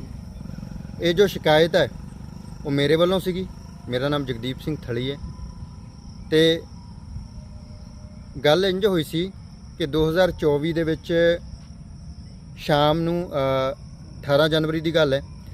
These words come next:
ਜਦੋਂ ਮੈਂ ਗੱਡੀ ਧੁਆ ਕੇ ਘਰ ਖੜੀ ਕੀਤੀ ਤਾਂ ਸਵੇਰੇ ਜਦੋਂ ਦੇਖਿਆ ਤਾਂ ਗੱਡੀ ਦੇ ਉੱਤੇ ਇੰਨੀ ਜ਼ਿਆਦਾ ਸੁਆਹ ਸੀ ਤੇ ਉਹਦੀ ਮੈਂ ਵੀਡੀਓ ਕੀਤੀ। ਫਿਰ ਪੋਲਿਊਸ਼ਨ ਕੰਟਰੋਲ ਬੋਰਡ ਦੇ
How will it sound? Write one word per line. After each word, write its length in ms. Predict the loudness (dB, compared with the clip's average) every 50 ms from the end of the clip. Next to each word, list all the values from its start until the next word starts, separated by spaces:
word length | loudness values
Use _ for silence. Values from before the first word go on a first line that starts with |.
| -14 -10 -2
ਜਦੋਂ 180 | -2 2 2 4
ਮੈਂ 140 | 4 4 4
ਗੱਡੀ 240 | 4 2 2 0
ਧੁਆ 260 | 0 2 4 6 6 4
ਕੇ 240 | 4 4 0 0 0 -6 -12 -12 -12 -12 -14 -14 -14 -14 -14 -14 -14 -14 -6
ਘਰ 200 | 0 2 2 2
ਖੜੀ 220 | 2 0 0 0 2
ਕੀਤੀ 400 | 0 -2 -2 0 -2 -2 -2 -2 -6 -12 -14 -14 -14 -14 -14 -14 -14 -14 -14 -14 -14 -14 -16 -16 -16 -16 -16 -16 -16 -16 -16 -16 -14 -16 -14 -16 -16 -16 -16 -16 -16 -14 -16 -16 -16 -16 -16 -12 -2 0
ਤਾਂ 80 | 2 2
ਸਵੇਰੇ 420 | 2 4 4 6 8 10 8 8
ਜਦੋਂ 220 | 8 6 0 0
ਦੇਖਿਆ 400 | 2 0 -2 -2 2 2 2 2
ਤਾਂ 140 | 2 0 0
ਗੱਡੀ 380 | 2 2 0 0 2 -2 0 2
ਦੇ 100 | 4 4
ਉੱਤੇ 260 | 2 4 4 4 4
ਇੰਨੀ 300 | 4 4 2 2 2 4
ਜ਼ਿਆਦਾ 320 | 6 8 8 8 8 6
ਸੁਆਹ 300 | 4 4 4 4 6 6
ਸੀ 280 | 4 4 0 -2 -2 -4 -8 -10 -12 -12 -12 -12 -12 -12 -12 -12 -12 -10 -2 0
ਤੇ 60 | 2
ਉਹਦੀ 120 | 2 4
ਮੈਂ 140 | 4 4 4
ਵੀਡੀਓ 320 | 4 2 2 6 6 6
ਕੀਤੀ। 380 | 6 4 0 -2 0 -4 -4 -4 -6 -12 -16 -14 -14 -14 -12 -12 -14 -14 -14 -14 -12 -12 -10 -4
ਫਿਰ 240 | 2 4 6 6 6 4 2 -4 -10 -10 -10 -12 -12 -12 -12 -12 -12 -12 -12 -8 -2
ਪੋਲਿਊਸ਼ਨ 320 | 2 2 2 2 2 0 0
ਕੰਟਰੋਲ 320 | 2 2 2 4 2 2
ਬੋਰਡ 240 | 4 4 2 2 4
ਦੇ 260 | 2 2 2 2 0